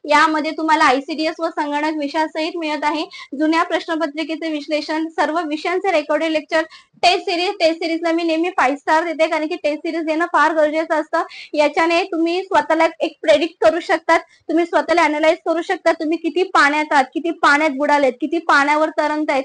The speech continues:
हे गोष्ट तुम्हाला analyze करण्याचं काम टेस्ट सिरीज देतं. तुमचे weak point, तुमचे strong point, कशावर तुमची चांगली command आहे, Weak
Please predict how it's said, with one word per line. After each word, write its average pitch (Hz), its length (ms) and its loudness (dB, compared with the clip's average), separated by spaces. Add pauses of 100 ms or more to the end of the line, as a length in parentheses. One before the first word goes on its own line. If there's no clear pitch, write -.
हे 320 380 0
गोष्ट 320 340 2
तुम्हाला 320 420 2
analyze 311 400 2
करण्याचं 311 360 -2
काम 320 320 0
टेस्ट 302 140 0
सिरीज 339 180 -4
देतं. 311 480 0
तुमचे 302 300 -2
weak 311 320 -2
point, 294 220 -2
तुमचे 294 220 -4
strong 339 360 2
point, 320 260 2 (280)
कशावर 330 300 2
तुमची 339 240 -2
चांगली 339 320 0
command 311 400 2
आहे, 277 100 4
Weak 311 180 -2